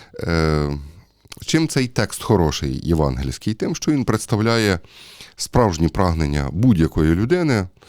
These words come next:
е, ну, тільки з тим, що ті люди, які менш сміливі, не могли здобутися на ось це питання, як інші апостоли,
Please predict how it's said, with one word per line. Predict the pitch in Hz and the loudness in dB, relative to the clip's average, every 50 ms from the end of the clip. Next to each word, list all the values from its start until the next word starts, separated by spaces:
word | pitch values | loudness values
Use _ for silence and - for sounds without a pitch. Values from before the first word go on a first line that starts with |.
| - - - - - - _ - - | -20 -20 -20 -20 -20 -20 _ -14 -8
е, | 80 80 80 80 78 76 73 71 71 76 80 - - - | -6 -4 -4 -4 -4 -4 -6 -8 -8 -10 -10 -12 -12 -10
ну, | - 95 95 | -8 -8 -8
тільки | 95 - - 87 85 - - | -8 -6 -8 -8 -6 -8 -10
з | 82 - | -8 -4
тим, | - 85 80 76 | -2 -2 -2 -2
що | - - - 73 76 - - | -4 -6 -6 -6 -6 -6 -4
ті | - - 82 | -2 -2 -2
люди, | 76 78 69 73 71 | 0 0 0 0 0
які | 71 - - - 73 | -2 -2 -2 -2 0
менш | 71 85 95 90 78 - - | 2 2 2 2 2 0 -4
сміливі, | - - 85 82 87 104 127 143 135 110 92 78 78 - _ _ _ _ _ _ _ _ _ _ _ _ _ _ _ _ _ _ - | -4 0 2 2 4 4 2 2 2 0 -2 -2 -6 -10 _ _ _ _ _ _ _ _ _ _ _ _ _ _ _ _ _ _ -4
не | 78 80 82 | 0 2 2
могли | 87 85 82 87 82 76 | 2 2 2 2 0 0
здобутися | - - - 87 80 87 107 98 - 92 - - - 67 | 0 -2 -2 -2 0 0 -2 -2 -2 -4 -4 -4 -4 -4
на | 67 69 69 | -4 -4 -4
ось | 65 - - - | -4 -6 -8 -6
це | - - 73 | -6 -6 -4
питання, | - - 80 - 117 123 127 110 92 80 - - _ - - - - - - - - - - - - - | -4 -4 -2 -2 -2 0 0 0 -2 -2 -4 -8 _ -20 -20 -20 -20 -20 -20 -20 -20 -20 -20 -20 -16 -8
як | - 71 69 65 - - - - - | -4 -4 -4 -4 -6 -10 -14 -4 0
інші | 131 117 104 92 - - 85 | 2 4 4 4 2 2 0
апостоли, | 73 73 - - 110 113 104 - - - 87 78 73 69 - | 0 0 0 0 0 0 0 -2 -2 0 0 0 0 -2 -4